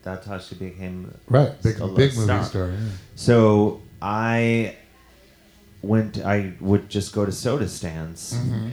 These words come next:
Speaker 1: and, uh, which is a soda, is it a soda stand or a f-, soda
Speaker 2: No, a soda
Speaker 1: fountain?
Speaker 2: fountain. Soda fountain. Back then it was fountain.
Speaker 1: Where's this, what part is the stand?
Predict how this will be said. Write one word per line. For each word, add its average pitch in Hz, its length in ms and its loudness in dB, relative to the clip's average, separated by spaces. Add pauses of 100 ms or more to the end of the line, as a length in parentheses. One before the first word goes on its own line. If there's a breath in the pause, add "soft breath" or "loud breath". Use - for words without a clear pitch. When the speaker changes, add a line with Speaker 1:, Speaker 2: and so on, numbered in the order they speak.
Speaker 1:
and, 92 200 -2
uh, 87 200 -2
which 110 240 2
is 104 140 -2
a 104 80 -2
soda, 123 460 2
is 131 180 -4
it 165 80 -4
a 156 40 -6
soda 233 320 -2
stand 180 400 -4
or 147 100 -2
a - 20 -4
f-, - 220 -14
soda 175 280 2
Speaker 2:
No, 180 80 8
a 175 40 6
soda 185 240 8
Speaker 1:
fountain? 117 360 0
Speaker 2:
fountain. 151 140 -8
Soda 123 220 0
fountain. 107 200 -6
Back 160 180 4
then 139 140 0
it 113 40 2
was 107 160 2
fountain. 151 100 4
Speaker 1:
Where's 208 260 6
this, 165 280 -2
what 190 280 2
part 170 260 2
is 156 180 -4
the 127 60 -8
stand? 117 720 -6